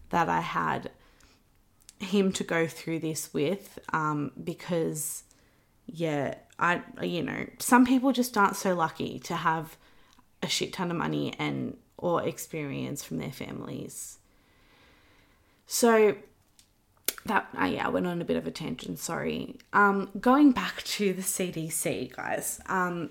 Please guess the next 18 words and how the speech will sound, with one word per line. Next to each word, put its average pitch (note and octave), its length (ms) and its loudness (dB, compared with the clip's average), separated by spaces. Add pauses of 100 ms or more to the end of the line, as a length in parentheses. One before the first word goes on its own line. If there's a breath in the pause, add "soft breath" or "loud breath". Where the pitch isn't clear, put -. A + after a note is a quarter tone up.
I G3 80 0
just G3 240 -2
wanna A#3 160 4
quickly F#3+ 320 -2
touch - 360 -6
base D3 280 -4
on E3 180 -2
that - 260 -4
topic D#3 440 -6
a E3 60 -2
little D#3+ 300 -2
bit - 200 -6
longer D#3 280 -6
and F#3 200 -2
then E3+ 140 -6
we'll D#3 220 -4
move D3+ 160 -8
on. - 260 -4